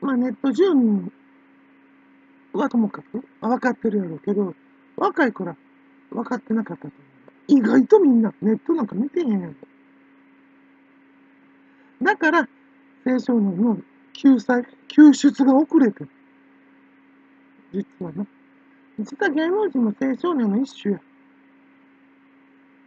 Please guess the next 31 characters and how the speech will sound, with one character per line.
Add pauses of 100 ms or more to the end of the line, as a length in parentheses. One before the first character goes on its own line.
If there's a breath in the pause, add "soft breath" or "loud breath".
実
は
な。 (1040)
彼
ら
の
知
識、 (840)
哲
学 (320)
は
ま
だ
青
少
年
の (140)
ま
ま。 (1160)
何
だ
け
大
人
で
す
か
っ
て、
そ
の